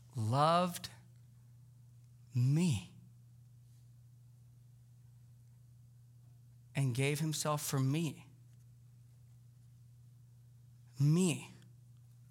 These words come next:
This will sustain you. Listen, ye-, yes, Christ died for more.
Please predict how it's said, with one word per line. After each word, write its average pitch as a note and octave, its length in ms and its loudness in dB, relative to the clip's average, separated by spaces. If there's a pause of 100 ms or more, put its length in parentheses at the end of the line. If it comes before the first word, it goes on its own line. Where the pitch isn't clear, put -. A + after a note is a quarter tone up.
(1400)
This D#3 320 2
will G3+ 140 0
sustain E3+ 580 0
you. B2+ 220 -4 (2500)
Listen, D3 300 2
ye-, C3 200 0 (100)
yes, C3 440 2
Christ C3+ 340 -2
died A#2+ 200 0
for - 140 -6
more. C#3+ 500 -4